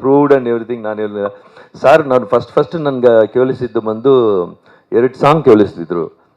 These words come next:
Just I didn't, uh, hear full song also. Just ಇದು ಫಸ್ಟ್ ಲೈನ್, "ಇತ್ತಲಿಗೆ ಕರಿಬೇಡ ಮಾವ" and, uh,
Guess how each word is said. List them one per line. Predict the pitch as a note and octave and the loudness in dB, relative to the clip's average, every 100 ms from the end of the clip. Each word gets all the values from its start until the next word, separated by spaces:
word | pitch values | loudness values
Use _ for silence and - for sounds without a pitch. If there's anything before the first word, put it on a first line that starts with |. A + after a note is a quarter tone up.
| _ - | _ -4
Just | C#3+ E3+ | -2 0
I | C3 C3+ | -2 -2
didn't, | C#3+ F3+ D3 | -2 -4 -4
uh, | B2+ G#2 F#2+ F2+ A#2 | -4 -4 -4 -6 -2
hear | C3 | -2
full | A#2 - C#3+ D#3 | -4 -8 -10 -4
song | C3 A2+ F#2+ | -2 0 -2
also. | E2+ D#2+ - | -4 -8 0
Just | C3+ C#3 D3+ | 0 0 -6
ಇದು | G#2+ F2 | -8 -2
ಫಸ್ಟ್ | B2+ - - | -2 -2 -2
ಲೈನ್, | C#3 C3+ | 0 0
"ಇತ್ತಲಿಗೆ | G2+ G2+ D#3 C#3+ C3+ | -8 -6 -2 0 -2
ಕರಿಬೇಡ | B2 A#2+ A#2 | -2 -4 -4
ಮಾವ" | A2+ G#2 A2 C3 F3 _ _ _ _ | -4 -4 -8 -8 -14 _ _ _ _
and, | G#2 G2+ | -6 -4
uh, | F#2+ F2+ F2 E2+ E2 | -4 -4 -6 -8 -12